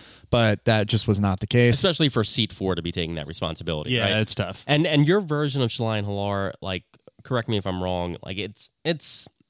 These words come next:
Speaker 2: not parasitic, but it's not playing Red Elemental Blast, Pyro Blast, any of the red counters that you have access
Speaker 1: Oh,
Speaker 2: to. Or
Speaker 1: no, I am. It's
Speaker 2: You
Speaker 1: just,
Speaker 2: are? Okay.
Speaker 1: yeah, I didn't mull to, like, that to try and, like, pursue that. I know that, like, Jordan's line is probably Thassa's Oracle, which is
Speaker 2: You were just trying to s-,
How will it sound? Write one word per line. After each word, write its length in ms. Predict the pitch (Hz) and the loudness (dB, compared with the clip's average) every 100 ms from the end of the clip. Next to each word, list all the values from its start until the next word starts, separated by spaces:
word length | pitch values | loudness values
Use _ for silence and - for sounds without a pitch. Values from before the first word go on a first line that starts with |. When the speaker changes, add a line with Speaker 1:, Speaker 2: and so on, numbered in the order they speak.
| - | -6
Speaker 2:
not 200 | 131 104 | -4 -4
parasitic, 540 | 110 95 - 127 98 - | -2 -4 -2 -2 -2 -6
but 180 | - 90 - | -8 -8 -10
it's 260 | 98 - - | -14 -12 -6
not 260 | 107 95 - | -2 -2 -4
playing 280 | 101 90 | -6 -6
Red 160 | 85 87 | -4 -4
Elemental 500 | 85 85 82 90 80 | -4 -6 -6 -8 -10
Blast, 480 | 76 85 85 85 - | -8 -8 -8 -10 -10
Pyro 320 | 90 85 85 | -8 -4 -6
Blast, 400 | 82 85 82 - | -6 -6 -6 -8
any 140 | 87 | -8
of 80 | 82 | -6
the 60 | 82 | -6
red 200 | 87 82 | -6 -6
counters 380 | 95 85 82 82 | -4 -4 -6 -10
that 100 | 82 | -8
you 60 | |
have 120 | 85 82 | -6 -6
access 380 | 78 - 85 | -8 -8 -2
Speaker 1:
Oh, 140 | 135 117 | 2 2
Speaker 2:
to. 80 | 85 | 0
Or 220 | 82 85 - | -8 -6 0
Speaker 1:
no, 160 | 147 | 2
I 140 | 135 135 | 4 4
am. 340 | 117 104 98 | 4 2 2
It's 160 | 110 127 | 2 4
Speaker 2:
You 60 | |
Speaker 1:
just, 240 | 139 120 117 | 4 2 0
Speaker 2:
are? 60 | |
Okay. 160 | 117 131 | -2 2
Speaker 1:
yeah, 240 | 113 98 98 | 4 4 2
I 80 | 135 | 2
didn't 180 | 160 135 | 2 2
mull 260 | 120 120 117 | 2 4 2
to, 260 | - 113 107 | 4 4 4
like, 220 | 107 104 - | 2 0 -4
that 560 | 104 101 95 101 - | -4 -2 0 -2 -2
to 120 | - | 0
try 260 | 113 120 110 | 2 4 4
and, 200 | 107 104 | 2 2
like, 220 | 101 98 | 2 0
pursue 440 | - 101 - 110 98 | -2 -4 0 0 0
that. 460 | 123 92 90 120 - | 0 2 4 2 2
I 100 | 117 | 0
know 240 | 107 110 | 4 4
that, 220 | 104 98 | 4 2
like, 280 | 98 95 92 - | 2 -2 -2 0
Jordan's 320 | 107 98 98 | 2 2 0
line 240 | 98 92 | 0 0
is 80 | 90 | 0
probably 420 | - 98 92 95 | 0 0 0 -2
Thassa's 380 | 95 95 95 - | -2 -4 -4 -2
Oracle, 320 | 110 117 117 | 0 0 -2
which 180 | 104 - | -6 -2
is 60 | 135 | 2
Speaker 2:
You 80 | 151 | 4
were 60 | |
just 160 | 139 131 | 4 4
trying 180 | 131 113 | 4 4
to 40 | |
s-, 180 | 104 | 2